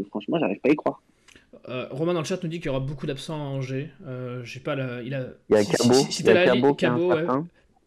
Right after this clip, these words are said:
Speaker 2: Euh, si t'as,
Speaker 3: Il y a
Speaker 2: si t'as la
Speaker 3: Cabot qui est
Speaker 2: liste,
Speaker 3: incertain.
Speaker 2: euh, Romain,
Speaker 3: Il y a
Speaker 2: euh,
Speaker 3: Shaw,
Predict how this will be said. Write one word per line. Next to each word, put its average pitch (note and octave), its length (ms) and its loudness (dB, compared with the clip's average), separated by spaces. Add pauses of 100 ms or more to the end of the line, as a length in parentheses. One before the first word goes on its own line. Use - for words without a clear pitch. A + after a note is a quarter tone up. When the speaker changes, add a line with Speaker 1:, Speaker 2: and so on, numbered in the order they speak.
(160)
Speaker 2:
Euh, D3+ 180 -4
si - 140 -6
t'as, F#3+ 120 4
Speaker 3:
Il - 40 2
y - 40 6
a - 20 4
Speaker 2:
si - 80 0
t'as - 100 6
la G3+ 60 8
Speaker 3:
Cabot G3 40 8
qui G3 40 4
est A3 40 2
Speaker 2:
liste, A3 120 0
Speaker 3:
incertain. F3+ 180 8
Speaker 2:
euh, E3 200 8
Romain, F3 440 2
Speaker 3:
Il A#2 60 0
y A2 40 4
a G#2+ 180 2
Speaker 2:
euh, A#2 40 0
Speaker 3:
Shaw, D3+ 360 0